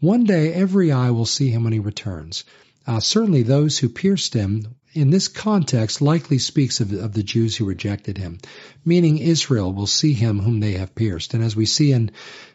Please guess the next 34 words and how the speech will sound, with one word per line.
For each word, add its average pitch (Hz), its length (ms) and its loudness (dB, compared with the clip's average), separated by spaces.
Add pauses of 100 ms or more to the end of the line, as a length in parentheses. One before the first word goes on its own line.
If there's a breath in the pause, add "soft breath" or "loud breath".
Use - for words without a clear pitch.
(100)
uh, 117 160 0
in 117 80 2
the 135 120 4
Old 170 160 2
Covenant, 151 600 2
uh, 101 320 -2
like 110 220 -2
in 104 100 0
Zechariah, 120 640 0
uh, 101 440 -4
we 104 180 -4
see 123 200 -2
they'll, 101 220 -2
they'll 101 160 -4
mourn 139 360 2
for 139 140 0
him 139 280 4
as 104 140 0
they 98 160 0
see 156 260 2
the 131 140 0
one 123 180 0
whom 113 120 0
they've 98 200 -4
pierced, 160 400 0
and 110 100 0
they 101 60 0
mourn 123 240 2
for 131 120 -2
him 117 80 0
like 104 200 -4
an 107 220 -8
only 98 220 -4
son, 127 360 0